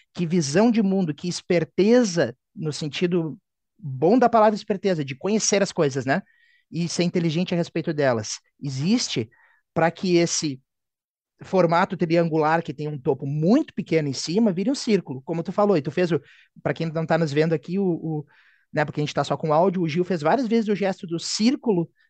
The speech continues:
né, no sentido da, da, de-, desse, desse recurso que gira e acaba retornando, né? Ah, então,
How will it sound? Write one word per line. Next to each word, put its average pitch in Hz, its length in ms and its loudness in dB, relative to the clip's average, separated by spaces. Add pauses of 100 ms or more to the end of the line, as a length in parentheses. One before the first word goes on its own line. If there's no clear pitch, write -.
(100)
né, 151 180 -4
no 175 100 -2
sentido 175 420 -2
da, 165 200 2 (340)
da, 151 200 0
de-, 151 240 2
desse, 151 440 -2
desse 151 200 -4
recurso 226 560 -2
que 226 160 -4
gira 196 440 -2
e 269 60 -2
acaba 240 340 -2
retornando, 247 580 -2 (100)
né? 147 200 -4 (560)
Ah, 175 340 2
então, 196 440 0